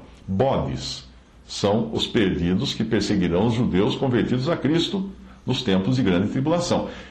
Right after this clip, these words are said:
independente do sobrenome que esses perdidos levam aqui nesse mundo.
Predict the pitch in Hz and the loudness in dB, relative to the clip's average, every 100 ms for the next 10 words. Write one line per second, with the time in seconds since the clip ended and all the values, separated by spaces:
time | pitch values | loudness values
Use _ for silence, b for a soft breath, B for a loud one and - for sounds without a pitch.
0 | B - 151 208 156 120 117 95 120 143 | B -4 0 2 2 2 2 2 2 2
1 | 160 151 165 156 101 104 135 104 85 - | 0 2 2 2 4 4 4 2 2 2
2 | 87 95 107 107 - 104 85 85 92 120 | 2 2 0 -2 0 2 2 2 2 2
3 | 120 90 101 120 123 - 92 101 143 107 | 2 2 2 2 0 0 0 0 0 2
4 | 76 60 | 2 -2